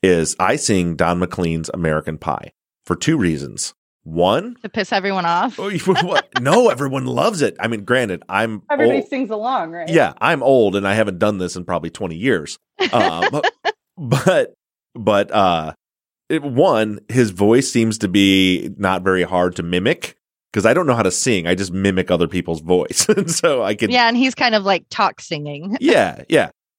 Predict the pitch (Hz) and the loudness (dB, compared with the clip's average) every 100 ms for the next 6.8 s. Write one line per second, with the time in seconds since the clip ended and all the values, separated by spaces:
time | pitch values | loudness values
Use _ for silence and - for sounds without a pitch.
0 | _ - 143 113 107 - 233 127 113 - | _ 0 2 2 -2 -2 2 4 2 0
1 | - 127 110 101 101 196 123 92 - 85 | 0 2 2 2 2 2 2 0 0 -4
2 | 85 - 110 117 107 113 208 208 131 123 | -4 -4 -4 -2 0 4 4 4 4 4
3 | 113 98 110 123 127 104 92 87 85 _ | 2 2 0 2 0 2 2 2 0 _
4 | _ _ 101 92 117 123 - 80 110 120 | _ _ -4 2 4 4 0 0 2 2
5 | 87 - 98 95 - 151 127 104 117 117 | 0 -4 -4 -4 -2 -2 -2 0 -2 -2
6 | 95 - - 151 113 92 90 | -6 -6 0 4 4 4 2